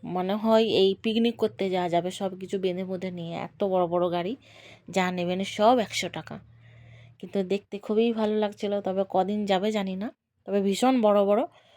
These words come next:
তো মালপত্র নিয়ে পিকনিক করতে কিন্তু ভালোই যাওয়া যাবে।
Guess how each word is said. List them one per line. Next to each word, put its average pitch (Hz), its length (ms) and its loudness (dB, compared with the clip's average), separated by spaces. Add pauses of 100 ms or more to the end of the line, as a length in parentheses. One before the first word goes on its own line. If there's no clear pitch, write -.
(180)
তো 202 60 -8
মালপত্র 196 540 -2 (100)
নিয়ে 208 260 -2
পিকনিক 208 400 -4
করতে 208 360 -10
কিন্তু 202 260 -6
ভালোই 190 320 -2
যাওয়া 175 240 -2
যাবে। 175 240 -8